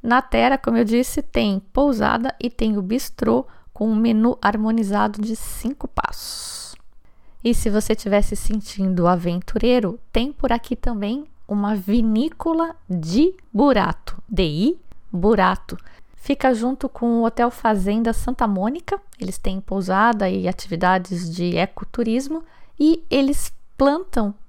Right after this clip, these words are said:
uvas, a Fiano inclusive vem daqui, e eles fazem vinho,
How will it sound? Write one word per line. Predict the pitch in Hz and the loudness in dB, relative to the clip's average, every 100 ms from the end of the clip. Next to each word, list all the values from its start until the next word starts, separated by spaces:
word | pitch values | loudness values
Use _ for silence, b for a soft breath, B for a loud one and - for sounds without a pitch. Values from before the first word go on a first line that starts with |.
| - | -4
uvas, | 220 247 320 349 233 | 0 0 2 2 2
a | 170 165 | 2 0
Fiano | - 220 190 220 247 185 | -4 2 4 4 2 -2
inclusive | 180 196 185 202 208 | 0 -2 0 0 0
vem | 175 185 202 | 0 -2 -2
daqui, | 247 - 311 b b b - | -2 0 0 b b b 0
e | 349 | 2
eles | 294 302 - | 4 2 0
fazem | - 240 254 254 311 | 2 4 4 0 -4
vinho, | 294 285 220 185 | -4 -2 -2 -4